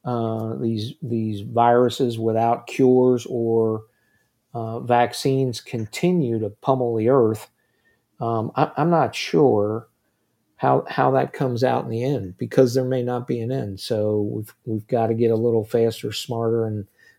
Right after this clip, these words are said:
there's gotta be better coordination at top levels. We're kinda out of the field of real estate here, but I think it all call, kinda rains down on, on real estate and a,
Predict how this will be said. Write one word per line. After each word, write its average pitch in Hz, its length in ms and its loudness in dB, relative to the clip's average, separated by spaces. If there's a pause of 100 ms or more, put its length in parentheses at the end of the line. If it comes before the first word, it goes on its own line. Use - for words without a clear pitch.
there's 113 120 -8
gotta 123 240 6
be 117 120 2
better 117 320 4
coordination 113 800 0
at 107 160 -4 (220)
top 110 320 -6
levels. 120 440 0
We're 123 120 -2 (160)
kinda 117 240 -2
out 113 160 -2
of 110 60 -4
the 110 60 -6
field 113 300 0
of 107 80 -6
real 131 220 6
estate 113 320 -4
here, 113 140 0
but 113 280 -2 (480)
I 165 80 8
think 170 160 10
it 147 60 10
all 143 200 12
call, 151 460 8 (100)
kinda 139 220 2
rains 127 460 2
down 156 320 2
on, 110 320 -4 (160)
on 113 360 -4
real 127 300 4
estate 127 520 2
and 107 200 -6 (720)
a, 165 160 -2